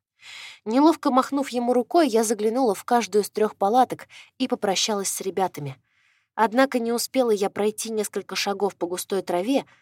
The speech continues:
в направлении стоянки, как меня окликнул голос Эда. «Лейла, подожди». Я повернулась,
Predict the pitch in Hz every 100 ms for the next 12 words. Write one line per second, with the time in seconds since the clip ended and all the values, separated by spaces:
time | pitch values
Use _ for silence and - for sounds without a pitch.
0 | _ - 196 202 190 208 190 180 - 180
1 | 185 165 151 151 139 _ _ 240 240 226
2 | 226 262 262 196 - 214 214 190 175 180
3 | 170 - 160 139 135 _ _ _ - 170
4 | 180 147 139 170 165 143 139 - _ _
5 | _ _ _ _ _ _ _ - 240 285
6 | 277 262 269 320 202 -